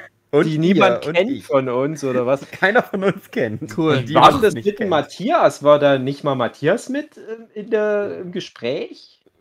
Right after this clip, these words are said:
Speaker 1: Ja, der könnte das Ticket dann ja haben, theoretisch,
Speaker 2: Ich
Speaker 1: wenn er
Speaker 2: dachte,
Speaker 1: da
Speaker 2: dass
Speaker 1: möchte.
Speaker 2: das eh mal eingeplant wurde. Ich hab das irgendwie noch so in Erinnerung, dass noch bevor deine Schwester, äh,
Speaker 3: Hatten wir
Speaker 2: vertan
Speaker 3: jetzt die
Speaker 2: war.
Speaker 3: Folge schon beendet, oder nicht?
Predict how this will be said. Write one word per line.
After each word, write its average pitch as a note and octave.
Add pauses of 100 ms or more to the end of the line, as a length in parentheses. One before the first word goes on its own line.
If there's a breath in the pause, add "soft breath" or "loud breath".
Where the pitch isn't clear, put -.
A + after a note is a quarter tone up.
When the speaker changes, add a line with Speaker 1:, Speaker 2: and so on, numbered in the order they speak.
(280)
Speaker 1:
Ja, C#3
der C3
könnte D3
das E3
Ticket F#3+
dann E3+
ja E3
haben, C#3+
theoretisch, G#2+ (140)
Speaker 2:
Ich C3+
Speaker 1:
wenn A2+
er -
Speaker 2:
dachte, A2
Speaker 1:
da A2+
Speaker 2:
dass G#2+
Speaker 1:
möchte. C3 (160)
Speaker 2:
das F3+
eh C4
mal D#3
eingeplant A#2+
wurde. A#2 (320 soft breath)
Ich -
hab -
das F3+
irgendwie E3
noch D3
so G#3
in C#4
Erinnerung, G3+
dass E3
noch D#3+
bevor G3+
deine G#3
Schwester, F#3+
äh, -
Speaker 3:
Hatten B3+ (400)
wir -
Speaker 2:
vertan D3+ (120)
Speaker 3:
jetzt F3
die E3
Speaker 2:
war. E3
Speaker 3:
Folge E3
schon D3
beendet, E3+
oder D#3
nicht? -